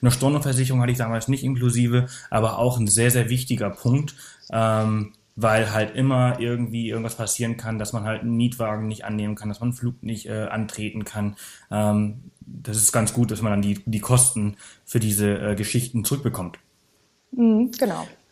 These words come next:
Speaker 1: Ähm, jetzt habe ich auf eurem Blog auch gelesen, dass wenn ich die Versicherung ohne U S A und Kanada Option buche, ich dennoch
Speaker 2: Mhm.
Speaker 1: in den Ländern umsteigen kann, inklusive einer Übernachtung.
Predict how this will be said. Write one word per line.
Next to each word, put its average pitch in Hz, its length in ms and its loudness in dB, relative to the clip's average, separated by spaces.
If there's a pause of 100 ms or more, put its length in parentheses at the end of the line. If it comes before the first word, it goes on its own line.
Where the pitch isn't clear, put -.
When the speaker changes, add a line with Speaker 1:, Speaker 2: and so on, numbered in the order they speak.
(140)
Speaker 1:
Ähm, 135 320 6
jetzt 156 240 6
habe 196 140 4
ich 180 80 -2
auf 170 140 -4
eurem 156 260 0
Blog 135 240 0
auch 165 160 -2
gelesen, 143 460 -2
dass 131 200 0
wenn 131 140 2
ich 127 100 -2
die 131 80 -10
Versicherung 139 720 0
ohne 202 360 4
U 160 80 4
S 156 140 0
A 131 120 0
und 131 120 2
Kanada 127 340 -2
Option 113 420 -2
buche, 127 520 -2 (360)
ich 123 160 -10
dennoch 147 220 2
Speaker 2:
Mhm. 202 60 0
Speaker 1:
in 262 60 4
den 127 140 4
Ländern 127 340 2
umsteigen 156 520 -2
kann, 151 260 -6
inklusive 139 560 -6
einer 123 220 -2
Übernachtung. 113 800 -2